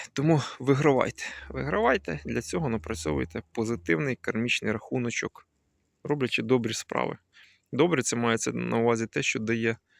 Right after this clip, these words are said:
ріст і прибуток. Тобто розвиваючи творців, ті, хто щось робить руками, генерує, плодить. От. Тоді все буде чарівно.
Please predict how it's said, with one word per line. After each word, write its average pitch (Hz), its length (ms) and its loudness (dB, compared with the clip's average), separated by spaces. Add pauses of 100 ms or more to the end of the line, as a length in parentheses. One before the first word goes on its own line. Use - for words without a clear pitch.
(180)
ріст 131 340 0
і 135 60 -2
прибуток. - 880 -4 (200)
Тобто - 240 -6
розвиваючи 117 560 4
творців, - 460 -6 (280)
ті, - 120 -8
хто - 160 -10
щось - 240 -4
робить 165 480 0 (140)
руками, 139 580 0 (420)
генерує, 120 640 0 (520)
плодить. 123 600 -2
От. - 400 -12 (440)
Тоді 180 220 -4
все - 180 -2
буде 107 200 -4
чарівно. - 360 -8